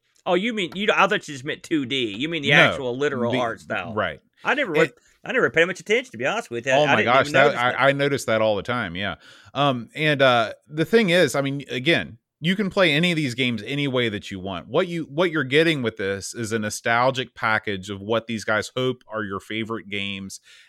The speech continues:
Speaker 2: and get you excited enough to buy this thing. That's, that's the point of this list. And, uh, and I think for the people that, that are into this, the question is, and I think we should probably move to the ne-, the next part of our discussion is,
Speaker 1: Right.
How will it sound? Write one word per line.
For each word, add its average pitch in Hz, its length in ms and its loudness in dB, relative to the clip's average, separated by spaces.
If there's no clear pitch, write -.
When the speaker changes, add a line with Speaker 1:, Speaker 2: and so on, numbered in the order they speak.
Speaker 2:
and 123 360 -2
get 131 180 -2
you 127 80 -4
excited 135 540 0
enough 107 300 -2
to 101 80 -8
buy 90 280 -2
this 80 240 -12
thing. - 280 -20
That's, 123 260 -2
that's 139 280 0
the 117 100 -6
point 120 320 -4
of 90 80 -8
this 92 200 -10
list. 104 360 -6
And, 135 300 2
uh, 117 300 2
and 143 240 -2
I 147 140 4
think 170 260 -4
for 170 80 -2
the 135 100 -2
people 156 340 -4
that, 110 300 -4
that 117 120 2
are 107 100 -2
into 156 360 -4
this, 180 380 0
the 180 100 0
question 185 540 -2
is, 92 280 -8
and 123 100 -2
I 127 100 2
think 175 180 -4
we 139 120 -4
should 110 160 -10
probably 113 340 -2
move 110 360 -4
to 120 100 -10
the 101 100 -6
ne-, 98 260 -8
the 107 140 -8
next 104 320 -8
part 107 380 -6
of 95 120 -12
our 92 160 -6
discussion 95 560 -8
is, 92 220 -8
Speaker 1:
Right. 123 240 -2